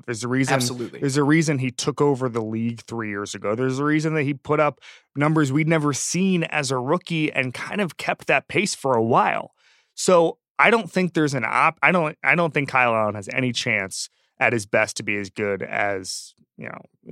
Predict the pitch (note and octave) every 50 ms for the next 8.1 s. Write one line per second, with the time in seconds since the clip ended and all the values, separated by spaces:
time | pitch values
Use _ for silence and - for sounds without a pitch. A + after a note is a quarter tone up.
0 | - B2 - B2 G#2+ - - - - A2+ G2+ G#2+ G#2+ - - - A2+ G#2+ - -
1 | G#2+ - - A2+ G2+ F#2+ G2 G2 G2 - G#2+ - - - - - _ _ - C#3
2 | D3+ E3 D#3+ - - D#3 C#3 D3+ A2+ F#2+ - - C3 C#3+ D#3+ D3+ - - D3 C3
3 | - C3+ B2+ B2+ - - A#2 A2+ - - B2 A#2+ G#2+ G#2 G#2+ G#2 G#2+ G#2+ A#2 A#2
4 | - - - A2+ G#2 G#2 G2 F#2+ F#2+ - _ _ _ _ _ - A2 A#2 D3+ C3+
5 | C3 B2+ A#2 A2+ G2+ G2 G2+ G#2 A#2 - B2 G#2+ F#2+ - F#2+ F#2 F2+ F2+ F2+ F2+
6 | - - F#2+ F2+ F2+ F2+ F#2 G2 G#2 G2+ - - - B2 A#2 G#2 - A2 - G2+
7 | G#2 G#2 A2 C3 - B2+ - B2 C3+ C3 - - G2+ F#2+ F2+ - F#2 F2+ F2+ F2
8 | F#2 F2+